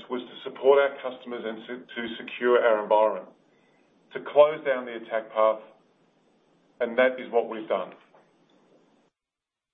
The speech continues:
Since the time of this event, we have been focused on how we can best support our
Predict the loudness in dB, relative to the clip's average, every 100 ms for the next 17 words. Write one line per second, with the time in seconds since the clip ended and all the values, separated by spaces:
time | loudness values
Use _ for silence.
0 | _ -12 -10 -10 -4 0 0 0 -8 0
1 | 0 0 -8 -6 -4 -4 -2 4 4 2
2 | -8 -8 0 2 2 -2 -6 -6 -6 -16
3 | -4 0 0